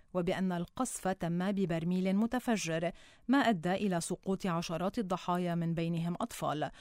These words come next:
ومن جنوب القطاع إلى شماله الذي لم يسلم من القصف الإسرائيلي على مناطق عدة منه، واستهدفت الغارات الإسرائيلية العنيفة اليوم مخيم جباليا أيضا.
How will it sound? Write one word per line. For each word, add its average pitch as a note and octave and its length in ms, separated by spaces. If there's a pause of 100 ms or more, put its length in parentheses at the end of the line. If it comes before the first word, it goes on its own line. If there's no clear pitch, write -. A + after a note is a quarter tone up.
(280)
ومن C4+ 300
جنوب C#4 320
القطاع A3+ 600
إلى A3 240
شماله G3 680
الذي G3 300
لم F#3 200
يسلم F#3+ 380
من F#3+ 220
القصف F#3 460
الإسرائيلي F#3 720
على G#3 280
مناطق G3+ 560
عدة G#3+ 420
منه، F3 480
واستهدفت F#3 760
الغارات F3+ 540
الإسرائيلية F3+ 680
العنيفة F3 480
اليوم G3+ 340
مخيم F#3 680
جباليا A#3 680
أيضا. E3 440